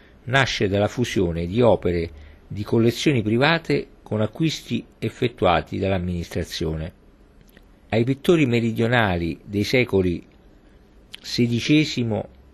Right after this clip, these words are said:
e diciottesimo, millecinquecento, millesettecento, si accompagnano esemplari della scuola veneziana e rinascimentale, mentre la collezione Grieco, di recente acquisizione,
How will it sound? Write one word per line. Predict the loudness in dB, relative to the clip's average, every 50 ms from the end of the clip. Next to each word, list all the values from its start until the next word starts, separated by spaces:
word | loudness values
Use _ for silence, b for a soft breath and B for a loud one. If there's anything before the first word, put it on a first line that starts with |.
| -20 _ _ _ _ _ _ _ _ _ _ -20 -6 0
e | 2 2 2 2 -2 -10 -18 _
diciottesimo, | -6 -4 -2 0 0 0 -2 -2 -4 -4 -4 -4 -4 -6 -8 -8 -6 -6 -6 -6 -6 -10 -18 -20 -20 -20 -20 -20 _ -20 -20 -20 -20 _ -20 _ _ -6
millecinquecento, | -4 -2 0 0 0 0 -2 -6 -8 -4 -4 -4 -2 -2 -2 -2 -2 -4 -4 -4
millesettecento, | -2 -2 -4 -4 -6 -6 -6 -10 -8 -4 -4 -2 0 0 0 0 -2 -6 -6 -6 -8 -8 B B B B B B B
si | -16 -4 -2 -2
accompagnano | -2 0 0 -2 -2 0 2 2 2 2 2 0 0 0 -2
esemplari | 0 0 -2 -4 -2 0 2 2 2 2 2 0
della | 2 2 2 0
scuola | 0 -2 0 2 4 4 4
veneziana | 4 2 0 -2 -4 -4 -2 0 2 2 2
e |
rinascimentale, | 0 0 -2 -4 -4 -6 -6 -8 -6 -6 -6 -6 -6 -6 -6 -6 -4 -6 -6 -8 -10 -12 -16 _ _ 0
mentre | 2 2 2 2 0 -4 -2 -2 -2 -2 -4 -8 -16 _ -20 _ _ -20 -10 -2
la | 0 0 0 2
collezione | 2 0 2 4 2 2 0 0 0 0 2 2 2 0 0 2
Grieco, | 2 2 2 4 2 0 -2 -4 -2 -2 -2 -2 -4 -8 -16 b b b b b b -6
di | -4 -2
recente | -2 0 0 0 0 0 -2 -4
acquisizione, | -6 -4 -6 -6 -6 -6 -8 -10 -10 -2 0 0 0 0 -2 -4 -8